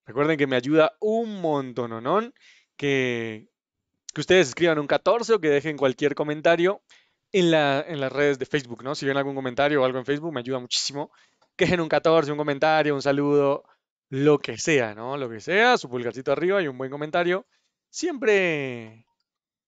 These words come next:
siempre viene bien, amigos. Siempre viene bien. Así que bueno, you know what that means. Ahí está Garrito, bien Garrito. Ahí está el amigo H Garro, que es el artífice de este, de este show, ¿no? Sin él,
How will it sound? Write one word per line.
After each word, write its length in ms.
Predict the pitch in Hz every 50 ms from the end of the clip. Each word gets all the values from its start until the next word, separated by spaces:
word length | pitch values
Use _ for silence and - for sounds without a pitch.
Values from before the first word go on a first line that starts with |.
| _ _ _ _ _ _ _
siempre 360 | - - 147 156 165 156 139
viene 220 | 135 135 135 127
bien, 180 | 120 120 110 107
amigos. 300 | 104 101 101 98 98 -
Siempre 300 | 139 143 147 135 135 127
viene 180 | 127 120 117
bien. 320 | 127 151 180 190 196 190 - _ _ _ _ _ _ _ _ _ _ _ _ _ _ _ _ _ _ _ _ _ _ _ _ _ _ _ _ _ _ _ _ _ _ - - _ _
Así 180 | - - -
que 80 | 139 143
bueno, 240 | 135 120 113 110 131
you 100 | 185 202
know 160 | 190 147 120
what 220 | 110 110 113 110
that 120 | 107 104 104
means. 280 | 104 104 104 101 95 _ _ _ _ - -
Ahí 140 | - 240 175
está 180 | - - 135
Garrito, 300 | 113 117 - 117 110 -
bien 160 | 123 175 165 127
Garrito. 320 | 113 104 110 - - - - _ _ _ _ _ _ _ _ _ _ _ _ _ _ _ _ _ _ _ _ _ _ _ _ _ _ _ _ _ _ -
Ahí 60 | 117
está 140 | 110 - 135
el 60 | 123
amigo 220 | 123 131 131 127 131
H 160 | - - 160
Garro, 320 | 190 233 240 240 247 233
que 280 | 170 160 160 180 214 220
es 160 | 202 - -
el 420 | 196 220 226 220 202 185 165 156
artífice 680 | 139 131 135 139 131 139 139 - - 277 - - 196 165
de 180 | 147 135 135 135
este, 500 | 131 - - 139 127 123 120 117 123 143
de 80 | 139
este 180 | 156 - 214 214
show, 300 | - - 311 302 214 156
¿no? 160 | 139 143 180
Sin 220 | - - 165 160
él, 420 | 170 196 214 214 196 156 123 117